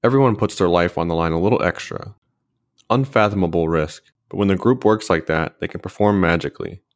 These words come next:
winning far more than expected, sometimes including when they are badly outmatched." He continues,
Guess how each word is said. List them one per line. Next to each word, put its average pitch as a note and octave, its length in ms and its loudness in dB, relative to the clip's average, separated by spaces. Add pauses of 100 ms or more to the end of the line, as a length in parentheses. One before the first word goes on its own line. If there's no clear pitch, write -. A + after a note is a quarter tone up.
(240)
winning F#2 180 0
far G#2+ 300 2
more F#2+ 200 4
than E2+ 120 0
expected, - 600 -6 (520)
sometimes B2 420 0
including F2+ 320 0
when F2 120 0
they E2+ 60 0
are D#2+ 120 0
badly E2 420 0
outmatched." - 580 -8 (1000)
He G#2+ 160 -2
continues, F#2 640 0